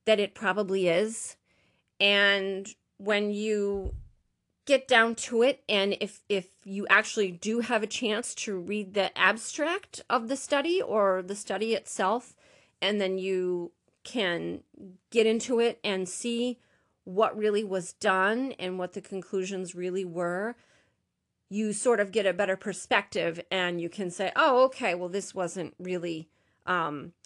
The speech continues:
what people were making it out to be." Because, you know, um, we have two things at, uh, we have several things at work, but the two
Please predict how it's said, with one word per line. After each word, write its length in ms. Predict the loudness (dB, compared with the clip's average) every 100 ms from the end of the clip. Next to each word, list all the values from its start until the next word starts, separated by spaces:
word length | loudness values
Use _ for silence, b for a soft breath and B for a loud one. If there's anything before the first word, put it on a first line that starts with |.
| _
what 240 | -2 -2 -2
people 240 | -6 -4
were 160 | -2 -2
making 340 | -4 -4 -6
it 80 | -2
out 160 | -4 -4
to 100 | -2
be." 120 | -2
Because, 460 | -2 0 0 0 -10 b b -2
you 100 | 2
know, 380 | 4 4 2 0
um, 440 | 2 2 0 -6 -2
we 140 | 0
have 140 | 0
two 440 | 2 4 4 4 0 -12
things 600 | -12 2 4 4 -2 -6 0
at, 240 | 2 2 0 _ -6
uh, 80 |
we 120 | 0 0
have 80 |
several 260 | 4 4 4
things 240 | 0 -2
at 80 | -2
work, 200 | -4 0
but 160 | -2 -2
the 80 | -6
two 200 | 6